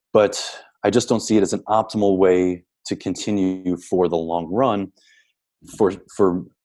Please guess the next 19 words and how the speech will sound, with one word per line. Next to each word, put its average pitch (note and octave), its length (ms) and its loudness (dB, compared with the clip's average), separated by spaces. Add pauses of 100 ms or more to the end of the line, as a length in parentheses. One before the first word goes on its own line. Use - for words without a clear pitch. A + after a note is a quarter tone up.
(140)
many A2 340 2
reasons, F2+ 600 -4
even G#2+ 220 -4
outside F2+ 440 -2
of E2+ 400 -2 (120)
just - 540 -6 (420)
what G2+ 240 4
are F#2+ 40 4
your F2+ 100 2
workout F#2+ 360 2
times? - 480 -14 (600)
Um, E2+ 600 -4
you G#2+ 80 -6
know, G2+ 80 2
you G2+ 60 4
have G2 120 0
things A2+ 220 0
like F#2+ 300 0 (180)
the F2+ 240 -2